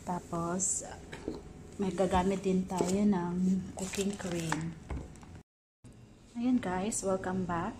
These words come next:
Ngayon, start na natin ang pag-cooking. Lagyan natin siya ng olive oil.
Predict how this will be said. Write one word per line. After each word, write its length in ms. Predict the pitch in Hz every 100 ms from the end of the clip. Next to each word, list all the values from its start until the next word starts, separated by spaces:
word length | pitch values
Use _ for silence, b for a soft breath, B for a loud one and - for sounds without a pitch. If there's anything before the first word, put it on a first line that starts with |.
| 220
Ngayon, 480 | 185 170 170 254 311 -
start 400 | - - 202 190
na 80 | 202
natin 400 | 196 190 196 196
ang 80 | 190 -
pag-cooking. 640 | 185 - 165 - 196 196
Lagyan 320 | 185 185 180
natin 320 | 180 - 185 180
siya 160 | 196
ng 240 | 202 170 160
olive 320 | 170 170 160 156
oil. 400 | 160 147 165